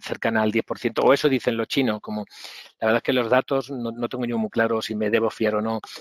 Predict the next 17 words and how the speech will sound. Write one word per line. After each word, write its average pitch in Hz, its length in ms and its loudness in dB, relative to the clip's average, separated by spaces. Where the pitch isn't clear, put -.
de 113 80 -2
los 107 120 -2
datos 113 280 0
chinos. 117 340 0
No 123 80 2
sé 135 140 2
yo 135 80 4
si - 160 -2
fiarme 123 500 2
que 117 160 2
en 113 120 2
China, 123 380 2
con 110 200 -2
toda 120 180 2
la 117 140 4
que 113 140 -2
montaron, 117 540 -2